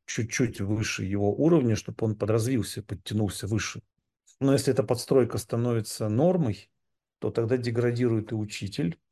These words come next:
и деградируют ученики. Но люди приходят с ожида-, с ожиданием, что гуру должен, должен подстраиваться долго и все-, вообще желательно всегда.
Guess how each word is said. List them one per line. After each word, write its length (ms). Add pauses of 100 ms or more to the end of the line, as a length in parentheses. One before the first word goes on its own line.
(500)
и 100
деградируют 680
ученики. 720 (560)
Но 80
люди 240
приходят 500
с 80
ожида-, 400
с 120
ожиданием, 640
что 500 (760)
гуру 360
должен, 500
должен 320
подстраиваться 720
долго 460
и 160
все-, 280
вообще 360
желательно 400
всегда. 680